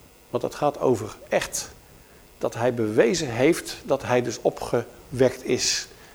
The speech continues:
En dat hij alles gedaan heeft wat God verordend had om te doen. Om dus de relatie tussen de mens en God weer te herstellen.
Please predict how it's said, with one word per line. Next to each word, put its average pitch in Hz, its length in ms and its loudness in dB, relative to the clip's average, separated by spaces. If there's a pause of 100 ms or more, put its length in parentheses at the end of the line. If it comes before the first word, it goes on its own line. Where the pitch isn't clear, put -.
(500)
En 113 80 -6
dat 117 160 -2
hij 107 160 -4
alles 135 240 -2
gedaan 117 360 -4
heeft 107 220 -4
wat 107 220 -6
God - 240 -4
verordend 135 500 0
had - 340 -6
om 127 140 -4
te 113 120 -6
doen. 107 340 -2 (520)
Om 117 120 0
dus 107 140 -4
de 110 80 -10
relatie 110 440 0
tussen 120 320 -6
de 120 80 -2
mens 110 320 0
en 110 100 -10
God - 280 -8
weer 95 240 -4
te 107 100 -4
herstellen. 98 480 -6